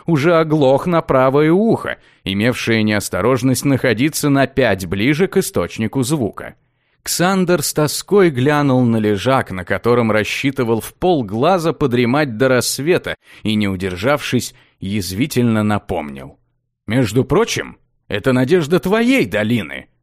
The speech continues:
Вот ты её и успокаивай». «Но сейчас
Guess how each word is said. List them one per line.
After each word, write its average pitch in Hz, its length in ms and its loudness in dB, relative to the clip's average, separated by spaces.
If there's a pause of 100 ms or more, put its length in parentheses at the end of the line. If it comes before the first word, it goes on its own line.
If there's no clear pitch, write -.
(220)
Вот 120 320 -2
ты 277 160 2
её 104 380 0 (180)
и - 80 0
успокаивай». 92 1040 0 (680)
«Но 104 220 -2
сейчас 123 760 -4